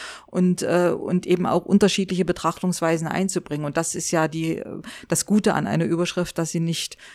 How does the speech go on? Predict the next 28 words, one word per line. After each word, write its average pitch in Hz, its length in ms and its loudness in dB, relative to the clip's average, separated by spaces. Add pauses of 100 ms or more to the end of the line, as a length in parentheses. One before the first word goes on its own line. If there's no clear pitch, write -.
(180)
nur 170 220 2
eine 185 440 8
Lesart 175 440 2
zulässt, 180 380 4
sondern 165 240 4
viele 190 200 4
Lesarten - 480 -4
zulässt. - 480 -6
Und - 280 -4
das 160 400 -2
wollten 165 260 4
wir 156 120 0
eigentlich 165 280 -2
dann 165 500 -2
doch - 160 2
auch - 280 -2
ausprobieren 175 640 2
und 160 180 2 (420)
darüber 160 520 2
auch 160 80 -4
ins 170 320 -2
Gespräch 165 400 0
mit 165 100 -2
den 156 100 -2
Zuschauern 156 640 0
in 156 200 -2
Weimar 143 340 0
kommen. 143 380 -6